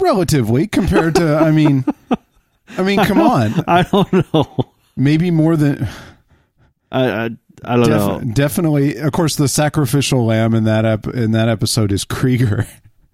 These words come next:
Speaker 1: <laughs>
Speaker 2: Krieger gets more awesome every time I see him, 'cause you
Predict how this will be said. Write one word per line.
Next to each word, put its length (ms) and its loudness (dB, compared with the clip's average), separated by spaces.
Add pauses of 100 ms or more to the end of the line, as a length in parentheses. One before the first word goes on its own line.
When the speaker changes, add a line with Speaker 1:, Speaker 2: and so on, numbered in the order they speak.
Speaker 1:
<laughs> 520 -20
Speaker 2:
Krieger 440 4
gets 300 0
more 280 2
awesome 420 0
every 260 -2
time 260 -2
I 80 -2
see 240 -4
him, 180 -4
'cause 220 -2
you 200 0